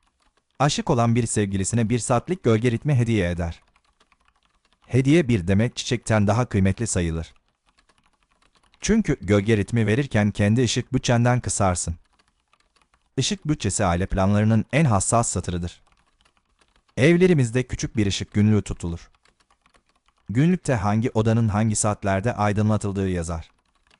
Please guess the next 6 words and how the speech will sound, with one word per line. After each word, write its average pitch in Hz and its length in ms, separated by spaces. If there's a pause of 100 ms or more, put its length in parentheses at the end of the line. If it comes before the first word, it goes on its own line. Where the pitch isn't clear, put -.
(720)
Aydınlık 151 460
planı 95 320
bozulursa 104 460
çocuklar 104 460
hemen 113 360
sorar. 87 440